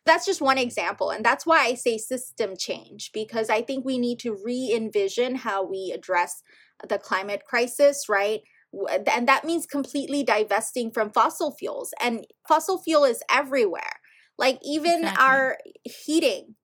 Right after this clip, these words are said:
Speaker 1: in our buildings,
Speaker 2: Hmm.
Speaker 1: that's fossil fuel. Um, Con Edison uses fossil fuel. So what I'm demanding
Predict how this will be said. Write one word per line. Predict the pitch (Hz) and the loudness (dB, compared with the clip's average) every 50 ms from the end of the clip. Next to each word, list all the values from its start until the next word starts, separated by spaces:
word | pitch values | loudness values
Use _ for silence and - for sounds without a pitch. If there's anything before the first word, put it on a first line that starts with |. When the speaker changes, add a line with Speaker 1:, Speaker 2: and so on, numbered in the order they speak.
| _ | _
Speaker 1:
in | - 247 254 | -6 -2 2
our | 254 240 247 254 - - | 2 2 2 0 0 0
buildings, | 233 233 247 285 254 240 214 117 110 101 135 185 180 - | 2 2 2 2 2 0 -2 -4 -6 -8 -10 -10 -12 -12
Speaker 2:
Hmm. | - _ _ _ _ _ _ _ _ - | -14 _ _ _ _ _ _ _ _ 4
Speaker 1:
that's | 233 226 247 240 - - | 4 4 4 4 -2 2
fossil | - - 254 302 320 - - 214 180 - | 6 6 6 6 4 0 -2 -2 -2 -4
fuel. | - - - - - - _ _ _ _ _ _ _ _ _ - | -8 -10 -8 -8 -10 -14 _ _ _ _ _ _ _ _ _ 0
Um, | 226 233 226 214 208 208 | 2 2 2 2 -2 -6
Con | - - - 277 269 277 277 | -8 0 2 4 4 4 4
Edison | 262 254 285 302 - - - 160 - - - - - | 4 4 4 2 2 0 -4 -4 -4 -6 -12 -16 -10
uses | 214 220 233 233 233 262 262 - | -6 -4 -4 -2 0 0 -2 2
fossil | - - 240 226 214 - - 226 196 | 4 6 6 6 4 2 -2 -2 -2
fuel. | - - - - - - - - _ _ _ _ _ _ - | -4 -6 -8 -8 -6 -8 -8 -14 _ _ _ _ _ _ -10
So | 247 - - 285 269 269 | 0 4 6 6 6 6
what | 262 240 254 285 285 - - | 4 6 4 4 4 4 4
I'm | 277 277 302 339 349 359 349 320 - _ - 214 - _ _ | 4 4 4 2 0 -2 -4 -6 -8 _ -16 -18 -18 _ _
demanding | - 269 262 247 240 226 220 226 226 220 185 156 - - 214 | 2 2 4 4 0 -2 -2 -2 -2 -2 -2 -2 -4 -8 -14